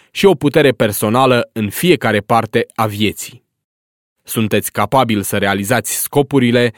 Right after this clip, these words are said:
și obiectivele care nu sunt deloc obișnuite. Atunci când începeți să gândiți și să acționați ca un lider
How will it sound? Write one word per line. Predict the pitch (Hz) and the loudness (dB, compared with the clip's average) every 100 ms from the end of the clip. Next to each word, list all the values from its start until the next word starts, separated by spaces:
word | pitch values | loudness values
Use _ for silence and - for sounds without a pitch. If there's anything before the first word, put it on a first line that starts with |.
| _ | _
și | - 175 | -2 2
obiectivele | 135 117 - 143 131 123 | 2 0 0 2 2 2
care | 120 113 107 | 2 0 0
nu | 120 | 0
sunt | - 110 98 | -2 -4 -4
deloc | 95 104 135 | -2 0 0
obișnuite. | 117 92 - 90 85 - - _ _ _ _ _ _ _ _ _ _ _ _ _ _ - | -2 -4 -6 -8 -8 -14 -20 _ _ _ _ _ _ _ _ _ _ _ _ _ _ -4
Atunci | 123 120 269 262 | 0 2 2 2
când | - 117 | 0 2
începeți | 107 107 - - 92 - | 0 2 2 2 -2 -2
să | 101 | -4
gândiți | 98 110 135 147 - | -2 -2 0 -2 -2
și | - | -12
să | - | -4
acționați | 92 - - 120 147 - | -4 -2 0 0 2 -2
ca | - 85 | -6 -6
un | 90 107 | -4 2
lider | 151 135 135 | 2 4 0